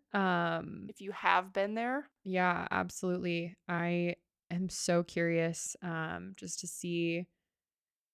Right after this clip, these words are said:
Speaker 1: It just sounds like most people's experiences there are just so, so different than ours that I would love to hear them.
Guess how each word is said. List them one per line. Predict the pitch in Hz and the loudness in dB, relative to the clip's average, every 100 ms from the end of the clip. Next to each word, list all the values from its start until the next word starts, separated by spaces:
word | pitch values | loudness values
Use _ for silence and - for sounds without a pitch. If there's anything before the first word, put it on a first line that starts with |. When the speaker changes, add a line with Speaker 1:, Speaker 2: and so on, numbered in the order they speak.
| _ _ _ _ - | _ _ _ _ 0
Speaker 1:
It | 220 | 2
just | 247 254 | 2 2
sounds | - 208 226 | 6 6 6
like | 233 196 | 4 4
most | 180 - | 2 2
people's | 202 185 | 0 0
experiences | 190 - 160 170 170 175 | -2 -2 0 0 -4 -2
there | 170 170 170 | 2 4 4
are | 175 175 | 4 2
just | 170 170 - - | -2 -4 -4 -4
so, | 185 190 190 | 0 4 4
so | - 170 | 2 2
different | 165 156 175 170 | 2 0 -2 -2
than | 170 | -2
ours | 160 180 175 | 2 2 2
that | 170 | 0
I | 170 | 0
would | 170 175 | 0 0
love | 165 160 - | 0 0 -4
to | 185 | -10
hear | - 165 | -4 -4
them. | - 90 - | -4 -8 -8